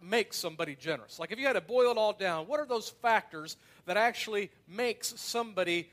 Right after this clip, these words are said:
move in a level of generosity? If you were to, you know, let's just say we're all on a spectrum, right? On, on when, one end of the spectrum, if you were to draw a line, you have somebody who's extremely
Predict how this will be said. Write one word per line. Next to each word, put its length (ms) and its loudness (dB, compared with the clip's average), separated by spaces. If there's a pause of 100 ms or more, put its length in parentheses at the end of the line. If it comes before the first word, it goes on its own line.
(120)
move 540 -6
in 100 -4
a 80 0
level 300 -2
of 80 -10
generosity? 640 -2
If 120 -16
you 120 -8
were 100 -2
to, 140 2 (280)
you 100 -6
know, 140 0
let's 160 -2
just 140 -8
say 100 0
we're 160 2
all 200 8
on 80 4
a 40 -8
spectrum, 480 -4
right? 180 2
On, 140 0 (200)
on 240 2
when, 220 2
one 300 0
end 160 -2
of 60 -2
the 60 -10
spectrum, 400 -2
if 40 -18
you 80 -12
were 120 -4
to 80 -2
draw 260 4
a 100 0
line, 380 0 (260)
you 120 -4
have 200 2
somebody 380 0
who's 240 -6
extremely 1200 -4